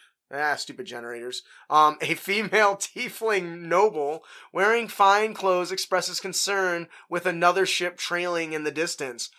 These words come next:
No flag or identifying marks upon it. Shortly after that conversation, the ship is attacked by the unidentified vessel and its crew.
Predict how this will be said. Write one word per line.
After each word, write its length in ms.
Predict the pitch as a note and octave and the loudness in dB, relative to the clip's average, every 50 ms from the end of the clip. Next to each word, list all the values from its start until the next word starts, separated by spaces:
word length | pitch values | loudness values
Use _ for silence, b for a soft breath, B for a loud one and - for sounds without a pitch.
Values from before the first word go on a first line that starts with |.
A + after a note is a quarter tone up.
| b b b b b b | b b b b b b
No 200 | B2+ C#3+ E3 F3+ | -2 0 0 0
flag 580 | F3+ - - - F3 F3 F3 F3+ F#3 G3 G3 F#3 | 0 -4 -4 2 4 6 8 8 8 8 6 4
or 100 | F3+ E3 | 4 4
identifying 760 | D#3+ D#3 D3+ D#3+ D#3 D#3 D3+ - - D3 C#3+ C#3+ C#3+ C#3 C#3 | 4 4 2 0 0 0 -2 -2 -2 -2 -2 -2 -4 -4 -4
marks 520 | C#3 C#3 C#3 C3+ C3 - - - - - - | -2 -2 -2 -2 -6 -10 -12 -12 -12 -12 -10
upon 380 | D3 C#3+ - C3+ C3+ C3+ B2+ | -10 -10 -4 -2 -2 -2 -2
it. 260 | A2 G2 G2 - - - b b b b b b | -4 -8 -14 -16 -20 -20 b b b b b b
Shortly 520 | _ - - - E3 E3+ E3+ D#3+ E3 D#3+ D#3 | _ -6 -2 2 6 6 6 6 4 6 6
after 280 | D#3 D#3 D3+ - D#3+ | 6 6 6 4 0
that 220 | D3+ D3+ D3+ D3 - | 2 2 2 2 2
conversation, 760 | D3+ D3+ D3+ D3 D3+ C#3+ - F#3+ G3 F#3+ - A3 A3 G#3+ G3+ | 0 0 0 0 -4 -4 -2 -2 -2 0 -2 -2 -4 -6 -4
the 100 | F#3+ E3+ | -4 -4
ship 340 | - - - D#3+ D#3+ D#3+ E3 | -4 -4 -4 -4 -4 -6 -8
is 120 | D#3 C3+ | -10 -10
attacked 440 | D#3 - - D3+ D3+ D#3+ F3 - _ | -12 -6 -2 2 2 2 2 0 _
by 220 | - C#3+ E3+ F#3+ | 4 4 4 4
the 120 | E3 D#3 D3 | 4 0 -2
unidentified 760 | D3 D3 D3 D3 C#3+ C#3+ D3 C#3+ C#3+ - - D3 C#3+ C#3 C3+ | -2 0 0 -2 -2 -2 -4 -4 -4 -4 -2 -2 -2 -2 -4
vessel 380 | C#3 C3+ C3+ C#3 - D#3+ D#3+ C#3+ C3+ | -4 -6 -6 -4 -6 -8 -10 -10 -10
and 120 | C3+ C3+ C3 | -8 -8 -8
its 180 | A#2 - - | -8 -10 -12
crew. 440 | - - G#3 A3+ A3 A3 A3 A3 | -12 -8 -4 -2 -2 -2 -4 -6